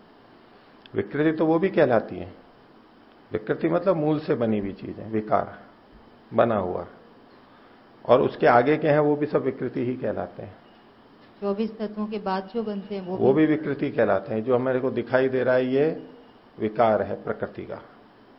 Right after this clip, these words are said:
Speaker 1: इसको भी विकार ही कहेंगे।
Speaker 2: जी।
Speaker 1: लेकिन ये तत्वांतर नहीं है, वो तत्वांतर है।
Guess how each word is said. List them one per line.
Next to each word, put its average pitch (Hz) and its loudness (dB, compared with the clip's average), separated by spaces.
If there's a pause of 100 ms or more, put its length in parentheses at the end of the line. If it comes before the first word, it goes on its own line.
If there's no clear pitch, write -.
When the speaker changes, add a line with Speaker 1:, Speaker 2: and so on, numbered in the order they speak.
Speaker 1:
इसको 131 -2
भी 190 4
विकार 147 2
ही 120 0
कहेंगे। 92 -8
Speaker 2:
जी। - -20 (280)
Speaker 1:
लेकिन 147 -2
ये 156 0
तत्वांतर 160 2
नहीं 113 -2
है, 101 -4
वो 127 2
तत्वांतर 120 -2
है। 101 -14